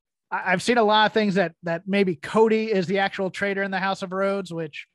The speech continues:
eh, okay, fine. They still won't cheer him. But I think, uh, I think old Double A is gonna be leaving the House of Rhodes sooner than later.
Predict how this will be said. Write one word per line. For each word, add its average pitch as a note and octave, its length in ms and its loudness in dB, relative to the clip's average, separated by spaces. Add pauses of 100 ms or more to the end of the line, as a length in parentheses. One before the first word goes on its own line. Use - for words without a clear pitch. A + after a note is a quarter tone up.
eh, E3 220 -10 (180)
okay, D3 300 -2
fine. D#3+ 320 0
They E3 100 0
still F3 220 -2
won't D3+ 180 -4
cheer D3+ 280 -6
him. C#3+ 160 -10 (720)
But F3+ 120 0
I F3+ 100 2
think, G#3+ 300 0
uh, G3+ 200 6
I F3+ 80 0
think A#3 160 0
old A#3 160 2
Double A3 300 2
A A3+ 60 0
is F#3 160 0
gonna G3 120 -4
be F#3 140 0
leaving F3+ 380 -2
the D#3+ 80 -8
House E3 240 -10
of D#3 80 -8
Rhodes D3+ 300 -8
sooner D#3 220 -10
than C3+ 160 -14
later. A#2+ 320 -18